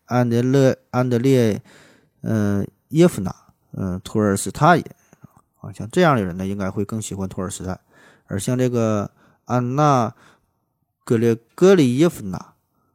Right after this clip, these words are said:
斯尼特金娜啊，像这样的呢，应该会更喜欢，嗯，托斯托耶夫斯基啊。啊，我说的这两个非常长的这个名字，分别是这两个人的妻子。下一个问题，袁小球二三七五提问说：飞蚊症正常吗？看到的点点都是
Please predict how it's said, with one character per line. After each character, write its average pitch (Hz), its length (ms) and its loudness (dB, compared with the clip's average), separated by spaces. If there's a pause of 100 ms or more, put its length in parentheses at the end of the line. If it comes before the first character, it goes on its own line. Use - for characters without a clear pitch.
(520)
斯 - 580 -6
尼 113 280 2
特 - 240 -2
金 185 280 0
娜 - 200 -4
啊， 127 180 -14
像 104 180 -10
这 170 120 2
样 139 180 6
的 87 140 -4
呢， 90 140 -8
应 104 120 -6
该 101 220 -2
会 104 240 -2
更 117 220 -6
喜 78 180 -10
欢， 95 380 -8 (520)
嗯， 95 200 -8
托 98 200 -4
斯 98 140 -8
托 92 160 -6
耶 127 180 2
夫 - 120 -2
斯 - 200 -12
基 - 160 -18
啊。 - 160 -16 (600)
啊， - 120 -14
我 87 100 -8
说 107 160 -2
的 107 100 -2
这 123 140 -2
两 107 180 -4
个 104 80 -8
非 110 140 -10
常 113 140 -6
长 92 240 -14
的 110 80 -6
这 117 80 -4
个 110 100 -6
名 95 200 -10
字， 104 80 -8
分 107 200 -12
别 101 140 -8
是 110 120 -10
这 113 140 -6
两 87 160 -12
个 92 80 -14
人 90 160 -12
的 110 100 -8
妻 - 300 -8
子。 131 160 -14 (1900)
下 127 240 -2
一 104 40 -8
个 104 60 -10
问 98 100 -6
题， 95 200 -12
袁 110 180 -4
小 127 180 0
球 - 240 -6
二 127 160 0
三 110 200 0
七 123 220 -4
五 120 120 -4
提 - 160 -8
问 104 120 -4
说： 104 120 -4
飞 143 220 -2
蚊 123 180 -2
症 139 180 -2
正 170 160 -2
常 92 180 -10
吗？ 98 180 -8
看 135 180 -2
到 135 140 0
的 120 100 0
点 110 180 -4
点 107 140 -6
都 107 160 -6
是 113 260 -4